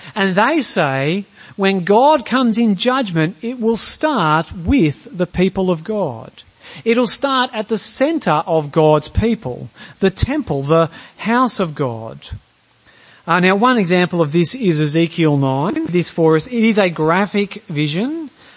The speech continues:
Uh, I've actually not gone, if you want to get your stomach really churning, keep reading this chapter, but even what I'm gonna read is graphic, so please brace yourself. This is Ezekiel nine, which says,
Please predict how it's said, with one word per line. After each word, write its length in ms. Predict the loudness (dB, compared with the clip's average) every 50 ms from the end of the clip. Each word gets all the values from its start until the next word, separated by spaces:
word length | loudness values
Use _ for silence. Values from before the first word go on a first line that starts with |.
| -8 -2
Uh, 200 | 0 0 0 2
I've 100 | 0 0
actually 420 | 0 0 0 0 0 0 -2 -2 -6 -12 -18 -8
not 300 | -2 0 0 0 0 0
gone, 400 | 0 2 2 2 2 0 -2 -6 -10
if 140 | -10 -6 -4
you 80 | -2
want 140 | 0 2 2
to 40 | 2
get 200 | 2 0 0 -2 -4 -20 _ _ _ _ _ _
your 120 | -10 -8 -4
stomach 340 | 0 0 2 2 0 0 0
really 260 | 0 2 2 2 2
churning, 400 | 0 0 -2 0 0 0 -2 -2
keep 300 | -2 0 -2 -2 0 0
reading 380 | 0 2 2 2 2 2 2 2
this 180 | 0 -2 -2
chapter, 400 | -4 -4 -4 -4 -4 -2 -2 -2
but 220 | 0 0 0 -2 -4 -10 -20 -20 -20 -20 -20 _ _ -4
even 260 | -2 0 0 2 2 2
what 140 | 2 2
I'm 60 | 2 2
gonna 140 | 0 0
read 380 | 0 0 2 2 0 -2 -4 -6
is 220 | -4 -4 -4 -4
graphic, 400 | -2 0 2 2 2 0 -2 -2
so 180 | 0 2 0 0
please 320 | 2 2 2 2 2 2
brace 420 | 0 -2 -2 -2 0 0 0 -2 -4
yourself. 280 | -4 -4 -4 -4 -4
This 140 | -2 -2 -2
is 180 | 0 0 2 2
Ezekiel 320 | 2 2 2 2 2 2
nine, 320 | 2 0 0 -2 -2 -2 -2
which 140 | -2 -2
says, 600 | -2 0 2 2 2 2 0 0 -2 -4 -6 -8